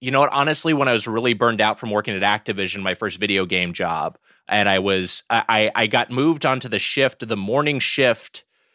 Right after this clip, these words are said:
where, like, like, it was, they, it was a Call of Duty. It was actually Call of Duty one. That's how long ago this was.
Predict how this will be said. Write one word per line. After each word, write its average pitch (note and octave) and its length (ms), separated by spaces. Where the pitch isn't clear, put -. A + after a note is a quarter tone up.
where, A2+ 640
like, B2 280
like, B2 220
it A#2+ 140
was, A#2 280
they, B2 160
it B2 80
was A#2 160
a G#2+ 60
Call D#3+ 260
of D#3 120
Duty. B2+ 340
It B2+ 120
was C3+ 120
actually A#3+ 180
Call F3 240
of C#3+ 60
Duty C3 240
one. F2 560
That's - 160
how C#3 80
long G#2+ 240
ago F2 120
this D2+ 220
was. C2 260